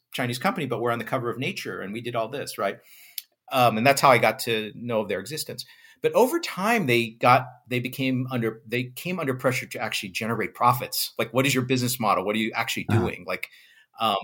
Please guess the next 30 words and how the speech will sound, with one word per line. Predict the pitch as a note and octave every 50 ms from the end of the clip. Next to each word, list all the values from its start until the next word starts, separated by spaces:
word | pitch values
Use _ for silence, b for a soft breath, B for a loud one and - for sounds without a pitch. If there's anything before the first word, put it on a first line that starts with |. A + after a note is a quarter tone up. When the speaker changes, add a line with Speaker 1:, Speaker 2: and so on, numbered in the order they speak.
| F#2+ -
Speaker 1:
just | - C3 A#2+ - -
doing | - B2 A#2+ B2+ A#2
all | G#2 G#2
these | F#2+ F#2+ -
science | - A2+ B2+ C3 B2+
projects | B2+ - F2+ F2+ - - -
isn't | F#2+ F#2 F#2+ F#2+ F2+ -
actually | F2 F2+ - - - F#2 F2+ F#2 F2+ F2
gonna | F#2 F2+ F2+
make | F#2 F2 - -
you | F2+
a | E2+
viable | - F2+ F2+ F2 - -
company. | - - C3+ C3 C3 A#2+ - F#2 F2+
And | F2 F#2
you've | F#2 F#2 -
spent, | - - - F#2+ F2+ E2 - _
you | - F2+
know, | E2
hundreds | - A2+ G#2+ F#2+ F#2+ E2 E2+
of | E2+
millions | F#2 F#2 F2+ E2+ D#2+
of | F2 D2
dollars | - E2+ F#2 G#2 G#2 F2+ F2 E2+ F2
of, | E2 F2 E2+ - - _ _ _ - F2
you | E2 E2
know, | D#2+
the | D#2 F2
government's | - F2+ F2+ E2 D#2+ D#2+ - -
money | F#2+ G#2+ A2 E2+